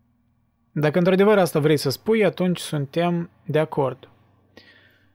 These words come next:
Firește, nu spun că am ajuns ceea ce sunt acum numai ca urmare a influenței tale.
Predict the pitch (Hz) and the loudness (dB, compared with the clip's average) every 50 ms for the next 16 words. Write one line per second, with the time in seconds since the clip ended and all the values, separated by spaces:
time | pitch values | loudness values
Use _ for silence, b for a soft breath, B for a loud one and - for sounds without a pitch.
0 | b _ - 196 208 214 202 170 - - - 127 131 151 190 180 - - - 208 | b _ -2 2 2 4 2 2 0 -2 -4 -4 -2 -2 -2 -2 -2 -4 -2 -2
1 | 190 - - 165 156 147 143 143 135 135 156 170 165 143 - - - - - - | -2 0 0 0 0 2 2 2 2 0 0 0 0 -2 -6 -10 -14 -8 -2 2
2 | 160 156 147 139 - - 139 127 - 165 156 139 147 135 - - - 165 156 143 | 2 2 2 2 -2 -4 -6 -4 -2 -2 -2 0 -2 -4 -2 -4 -2 -2 0 0
3 | 139 147 156 156 156 156 147 - - 139 131 123 127 127 127 135 143 147 147 143 | 0 0 2 2 0 0 -2 -2 -2 -2 0 0 0 0 0 0 0 0 0 0
4 | 139 135 127 123 - - 139 131 135 139 139 - - 135 131 - - 143 131 127 | 0 -2 -4 -6 -6 -4 -4 -2 -2 -2 -4 -4 -4 -6 -4 -4 -4 -2 -2 -4
5 | 120 120 | -6 -10